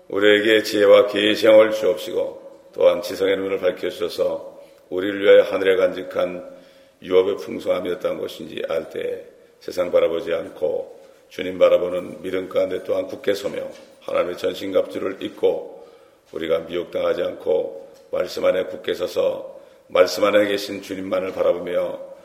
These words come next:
나아갈 수 있도록 도와주옵시기를 원합니다.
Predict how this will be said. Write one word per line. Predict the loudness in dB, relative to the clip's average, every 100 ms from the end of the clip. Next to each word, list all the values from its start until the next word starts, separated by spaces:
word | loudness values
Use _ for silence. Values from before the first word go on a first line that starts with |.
| -20 _ -4
나아갈 | -2 0 -2
수 | -6 -10
있도록 | -4 -4 -4 -8 -18 -20 -4
도와주옵시기를 | 0 2 0 -6 -10 -12 -12 -8
원합니다. | -8 -8 -10 -12